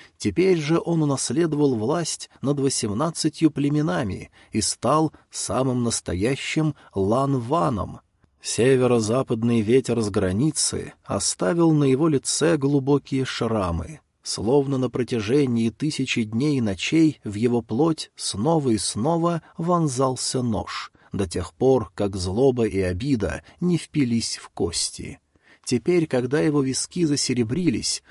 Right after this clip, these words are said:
он так хорошо научился контролировать свою ярость и оставался скромным в выражении чувств. Прежний глубокий и звонкий певческий голос давно охрип.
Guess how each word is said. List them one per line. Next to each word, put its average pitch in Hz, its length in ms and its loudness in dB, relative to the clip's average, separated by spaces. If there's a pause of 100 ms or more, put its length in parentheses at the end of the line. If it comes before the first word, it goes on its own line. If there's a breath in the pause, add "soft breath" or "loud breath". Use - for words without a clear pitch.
(120)
он 170 260 2
так 180 320 -4
хорошо 156 560 -2
научился 147 640 0
контролировать 139 720 0
свою 117 320 0
ярость 117 680 -4 (280 loud breath)
и 117 80 0
оставался 143 640 0
скромным 127 640 0 (160 loud breath)
в 143 80 -10
выражении 151 600 0
чувств. - 680 -6 (300 loud breath)
Прежний 104 540 0
глубокий 107 760 2 (100)
и 147 100 0
звонкий 127 600 0
певческий 135 720 -4
голос 156 540 2 (160 loud breath)
давно 135 520 0
охрип. 104 600 -6